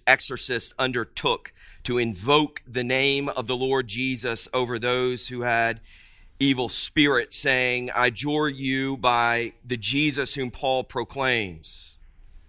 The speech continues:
Seven sons of a Jewish high priest named Siva were doing this.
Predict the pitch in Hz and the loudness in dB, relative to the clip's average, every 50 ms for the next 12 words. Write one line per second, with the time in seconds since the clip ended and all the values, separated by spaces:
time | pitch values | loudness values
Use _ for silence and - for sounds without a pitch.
0 | - - - - - - - - - - - - 160 147 139 139 131 120 110 - | -20 -20 -20 -20 -20 -20 -20 -20 -12 -6 0 4 4 4 4 4 0 -2 -2 -4
1 | - 151 135 131 127 131 127 113 104 131 - 120 110 120 120 107 95 87 - 143 | -2 0 0 0 0 -2 -4 -6 -6 -4 -2 -2 0 0 -2 -2 -2 -2 0 2
2 | 139 135 120 - - - - - - 123 117 117 117 - - - - 147 135 131 | 2 2 0 0 -4 -6 -8 -2 2 4 4 4 4 0 -4 -8 -4 -2 -2 0
3 | 120 113 - - - - - - 123 120 117 117 117 117 - - - - - 156 | 0 -2 -4 -4 -6 -8 -6 -2 0 0 0 0 -2 -4 -6 -4 -2 0 2 4
4 | 147 147 120 117 107 101 92 104 117 123 120 107 98 131 135 135 123 113 107 110 | 4 4 4 2 0 0 -2 -4 -4 -4 -4 -2 -2 0 0 0 0 -2 -4 -6
5 | 87 - - - - - | -8 -8 -8 -10 -10 -12